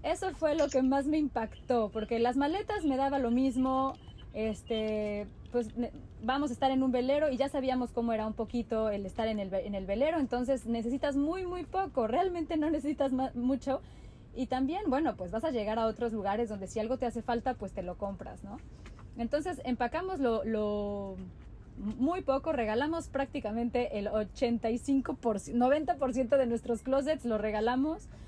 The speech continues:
este, y nos quedamos con muy poco para que nos cupiera también aquí. Los niños, pues, van creciendo y entonces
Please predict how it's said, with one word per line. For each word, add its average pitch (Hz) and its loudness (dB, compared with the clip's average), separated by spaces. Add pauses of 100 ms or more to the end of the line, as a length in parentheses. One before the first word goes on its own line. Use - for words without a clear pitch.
(280)
este, 214 -2
y 220 -2
nos 220 -4
quedamos 240 0
con 214 0
muy 269 2
poco 320 0 (420)
para 208 -2
que 226 -2
nos 226 -2
cupiera 254 0
también 226 -2
aquí. 247 -2 (500)
Los 226 2
niños, 302 2
pues, 220 0
van 262 2
creciendo 277 0
y 262 2
entonces 240 -2